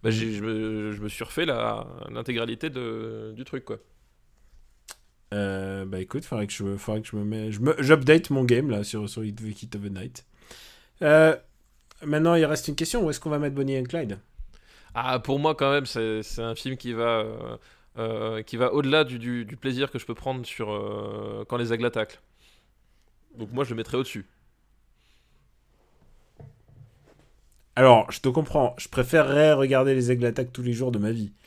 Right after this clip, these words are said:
Speaker 1: <laughs> Oui, mais, euh, après... Euh,
Speaker 2: Euh,
Speaker 1: après,
Speaker 2: non,
Speaker 1: est-ce
Speaker 2: alors, je, je vais te poser une question à toi, Stéphane Boulet.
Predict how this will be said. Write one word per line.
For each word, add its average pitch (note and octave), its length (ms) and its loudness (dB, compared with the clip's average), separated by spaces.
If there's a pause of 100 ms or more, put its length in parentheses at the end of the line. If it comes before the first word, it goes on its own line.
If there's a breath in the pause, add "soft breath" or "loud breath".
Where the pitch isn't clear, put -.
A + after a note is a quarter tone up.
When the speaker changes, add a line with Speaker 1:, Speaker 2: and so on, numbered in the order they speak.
(120 soft breath)
Speaker 1:
<laughs> F#3 880 -2
Oui, G3+ 260 2 (220 soft breath)
mais, D3 320 2
euh, A2 640 0
après... E3+ 560 0 (120)
Euh, A2+ 460 -4
Speaker 2:
Euh, - 40 -
Speaker 1:
après, C#3+ 320 4
Speaker 2:
non, G3 120 12
Speaker 1:
est-ce F3 60 12
Speaker 2:
alors, D3+ 300 10
je, A#2+ 180 -4
je - 160 -6
vais D3 60 -2
te - 60 -10
poser D#3 200 0
une D3+ 60 -2
question D3 260 -4
à C3+ 60 0
toi, C#3 180 -2
Stéphane B2 380 -4
Boulet. G2+ 260 -8